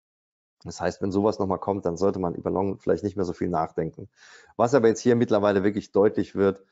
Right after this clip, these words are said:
ist halt die Stunde, die will halt hier oben drüber schließen. Und da sage ich halt, da wird man nachher den Entry, holt euch dann wirklich mal den S M A zwanzig ins Bild und guckt mal, ob hier nicht ein Entry zu finden ist, ja. Das wäre so mein,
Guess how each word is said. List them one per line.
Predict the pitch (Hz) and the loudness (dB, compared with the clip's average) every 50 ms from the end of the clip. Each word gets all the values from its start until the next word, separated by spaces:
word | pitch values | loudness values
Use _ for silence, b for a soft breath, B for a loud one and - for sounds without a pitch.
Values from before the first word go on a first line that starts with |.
| b b b b _ _ _ _ _ _ | b b b b _ _ _ _ _ _
ist | - 120 - - | 0 0 0 0
halt | 107 104 95 90 95 | 0 0 0 0 -2
die | 92 | -4
Stunde, | - - - - 131 151 156 156 151 | -6 -2 2 2 4 4 6 4 4
die | 123 101 98 82 82 92 | 4 2 -2 -2 -2 2
will | 117 120 139 120 | 4 4 6 6
halt | 110 113 110 | 4 2 2
hier | - 104 - | 0 0 0
oben | - 110 110 | 0 -2 -2
drüber | 104 104 104 95 90 | -4 -2 0 0 0
schließen. | 87 - - 120 139 139 - 165 160 190 185 - _ _ _ _ _ _ _ _ _ | -2 0 0 0 0 0 -2 -4 -6 -6 -6 -12 _ _ _ _ _ _ _ _ _
Und | _ - 92 | _ 0 2
da | 120 123 139 | 4 4 6
sage | 135 147 147 143 139 | 6 4 4 4 2
ich | 127 | 2
halt, | 123 123 123 120 120 - - _ | 2 4 4 4 2 0 -4 _
da | - 110 110 107 101 110 - | 0 2 2 2 0 0 2
wird | 127 160 165 | 2 2 4
man | 165 156 139 | 2 2 2
nachher | 131 135 135 123 131 | 2 2 2 2 2
den | 107 104 101 | 2 2 0
Entry, | - - 110 143 151 143 156 143 117 | 2 0 0 0 0 0 0 2 2
holt | 101 113 135 127 | 2 2 0 0
euch | - - 107 - | -2 -4 -4 -4
dann | - 104 98 | -4 -4 -6
wirklich | 107 107 110 101 - | -6 -6 -6 -6 -2
mal | 101 95 98 | 0 0 0
den | 98 92 - | 0 -2 -4
S | - 101 | -4 -4
M | 104 98 | -4 -4
A | 95 - | -6 -4
zwanzig | - - 107 110 101 92 - | -2 -2 -2 -2 -4 -6 -8
ins | - - - | -12 -14 -2
Bild | _ 123 123 127 123 123 b b b b b _ _ _ | _ 2 2 2 2 -2 b b b b b _ _ _
und | - 90 90 - _ _ _ | -14 -14 -14 -14 _ _ _
guckt | - - 151 151 | -2 0 0 2
mal, | 131 117 104 | 0 2 2
ob | 98 101 - | 2 0 0
hier | 104 117 117 | 0 0 0
nicht | 113 104 - - | 0 -2 -4 -6
ein | - - | -8 -6
Entry | - 98 95 - 98 90 | -6 -6 -6 -6 -8 -8
zu | - 85 | -8 -10
finden | - - 95 82 80 - - | -8 -8 -8 -8 -10 -16 -20
ist, | - - - - | -20 -20 -14 -10
ja. | 90 90 92 95 - _ _ _ _ _ _ _ _ _ | -8 -8 -8 -10 -12 _ _ _ _ _ _ _ _ _
Das | 95 92 - | -6 -6 -4
wäre | - 98 95 | -2 -2 -2
so | 95 95 98 | 0 0 -2
mein, | 92 92 95 95 98 98 | 0 0 0 0 -2 -4